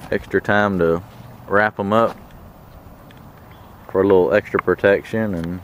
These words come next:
I liked when they, uh, when they augered the holes, they had these precast, like, little concrete pads that they put down in the hole.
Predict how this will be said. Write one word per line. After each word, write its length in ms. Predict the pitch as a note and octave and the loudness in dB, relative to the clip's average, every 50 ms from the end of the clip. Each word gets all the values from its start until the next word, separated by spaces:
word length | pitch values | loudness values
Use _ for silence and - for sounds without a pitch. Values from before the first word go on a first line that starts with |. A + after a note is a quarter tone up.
| - - | -10 -4
I 60 | - G2+ | 0 0
liked 240 | A#2+ D#3 E3 - | 2 2 0 0
when 180 | A#2 B2 A#2 A#2 | 0 2 2 4
they, 320 | A2+ A2 A2+ A2+ A2+ A2 | 4 6 6 6 6 6
uh, 320 | A2 G#2+ G#2 G#2 G2 G2 G#2 A2 - - | 6 6 6 6 4 2 0 -2 -6 -6
when 120 | G#2 G2+ | -4 0
they 140 | G2 G2 F2+ | 0 2 2
augered 360 | G#2 A#2 B2+ A#2+ A2+ G#2+ F#2+ | 4 4 2 2 2 2 2
the 120 | F#2+ F#2 | 2 2
holes, 520 | F#2 A#2+ C3 C3+ B2+ G#2+ F#2 F#2 G2 - - - - - - - - - - - - - - - - | 2 2 2 4 4 2 2 0 -2 -6 -10 -18 -20 -20 -20 -20 -18 -16 -16 -16 -16 -16 -18 -14 -8
they 100 | - G#2+ | -4 0
had 180 | A#2+ A#2 A#2+ A2+ | 0 0 2 2
these 220 | A2 G#2 F#2+ - | 2 0 0 -2
precast, 680 | - - - C3+ A#2+ - - B2+ A#2+ A2+ A2+ A2 - | -4 0 0 2 2 2 2 2 4 4 2 2 2
like, 120 | - G#2+ F#2 | 0 0 2
little 220 | A2+ A2+ G#2 F#2+ | 4 4 4 2
concrete 540 | - - A#2+ A2+ A2 A2 - A#2 G2+ F#2 - | 2 0 -2 -2 -2 -2 -2 -2 -2 -2 0
pads 400 | - A#2+ A#2 A#2+ A#2 G#2+ F#2 F#2 | 2 4 4 6 4 4 2 0
that 100 | F#2+ - | -2 0
they 140 | - F2+ F2 | 2 0 2
put 220 | - - A2+ - | 4 4 4 4
down 260 | E2+ G2+ G2+ G2 G2 | 4 2 2 2 2
in 100 | F#2+ F#2 | 2 2
the 100 | F2 E2+ | 0 0
hole. 380 | E2 G#2+ A2 A#2 F#2+ F2 F2+ F2 | 2 2 2 4 4 4 2 0